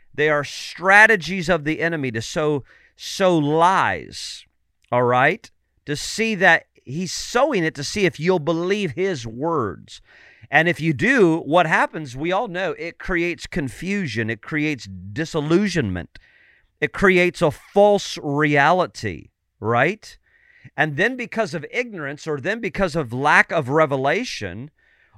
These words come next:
or understanding in the word, then many become deceived. I've said this for many, many years, and I, I'm gonna say it again. I've said this for years. The greatest enemy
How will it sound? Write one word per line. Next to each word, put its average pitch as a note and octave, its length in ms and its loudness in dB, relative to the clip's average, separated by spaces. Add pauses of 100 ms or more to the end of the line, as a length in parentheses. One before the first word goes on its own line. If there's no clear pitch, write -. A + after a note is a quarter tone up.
or D#3 200 2
understanding D#3+ 1080 -2
in D#3+ 240 -6
the C#3+ 80 -4
word, D3 680 -4
then D3 480 -2
many F3 400 -2
become C#3+ 1120 -4
deceived. G#2+ 920 -6 (720)
I've D3 260 4
said B3+ 420 0
this G3 200 -2
for D#3+ 180 -6
many, D#3+ 400 -6
many F3 280 -8
years, C3+ 360 -8
and A#2+ 80 -12
I, C#3+ 240 -4
I'm F3 200 -4
gonna E3 160 -8
say F3 380 -6
it D#3+ 100 -4
again. B2 500 -4
I've B2 200 0
said F3 500 0
this F#3+ 180 -4
for E3 180 -6
years. D3 400 -2 (440)
The C3+ 160 -6
greatest E3 720 2 (180)
enemy D3+ 560 0